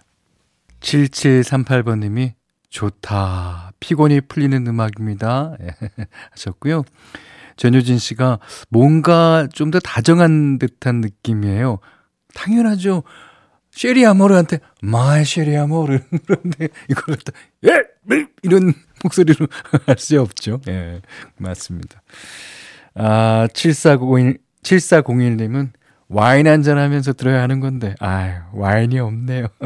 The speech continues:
<laughs> 하셨습니다. 자, 오늘 조지 벤슨이 부르는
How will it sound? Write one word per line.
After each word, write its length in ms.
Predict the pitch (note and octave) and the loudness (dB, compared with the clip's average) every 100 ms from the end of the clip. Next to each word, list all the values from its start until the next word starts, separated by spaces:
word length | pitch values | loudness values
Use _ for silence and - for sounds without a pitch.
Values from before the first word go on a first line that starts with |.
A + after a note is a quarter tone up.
| - C3 - C3+ - | -14 -14 -14 -16 -16
<laughs> 640 | - - - - - - | -18 -18 -20 -20 -20 -12
하셨습니다. 640 | G2+ G2+ - - F2 E2 - - - - - | -10 -10 -14 -16 -16 -18 -20 -20 -20 -20 -2
자, 180 | C3 B2 | 2 4
오늘 220 | C3+ C#3 | 4 4
조지 260 | C#3 C3+ C#3+ | 4 2 4
벤슨이 400 | C#3+ C3 C3+ B2+ | 2 2 -2 -2
부르는 480 | A#2 B2 F3 G#3 | -2 0 2 0